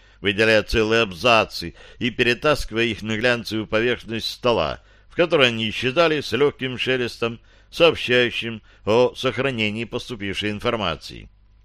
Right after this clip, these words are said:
Лёгкий мелодичный звон заставил его отвлечься от работы и ткнуть пальцем в сенсор приёма.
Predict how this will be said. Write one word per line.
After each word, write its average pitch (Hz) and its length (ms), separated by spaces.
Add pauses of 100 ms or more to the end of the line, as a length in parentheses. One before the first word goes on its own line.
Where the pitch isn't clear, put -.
(460)
Лёгкий 127 320
мелодичный 113 640
звон 113 400 (360)
заставил 151 500
его 139 180
отвлечься 123 580
от 104 140
работы 120 540 (260)
и 92 80
ткнуть 165 380
пальцем 139 420
в - 40
сенсор 117 440
приёма. 71 540